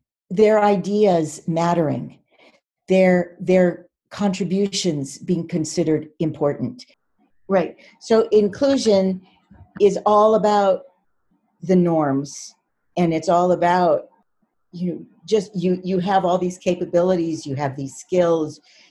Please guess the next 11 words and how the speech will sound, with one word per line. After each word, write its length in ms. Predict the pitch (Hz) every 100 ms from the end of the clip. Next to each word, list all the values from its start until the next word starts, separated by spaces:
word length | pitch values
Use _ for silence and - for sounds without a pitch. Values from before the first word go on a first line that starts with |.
| _
you 200 | 160 151
have 520 | 160 147 147 147 139 - _ 135
this 640 | 143 139 123 - - - -
intelligence, 760 | 147 139 202 202 190 165 156 -
you 80 | 151
have 140 | 139
whatever 340 | 151 165 247
it 80 | 294
is 160 | 269 233
you 80 | 208
have, 320 | 151 135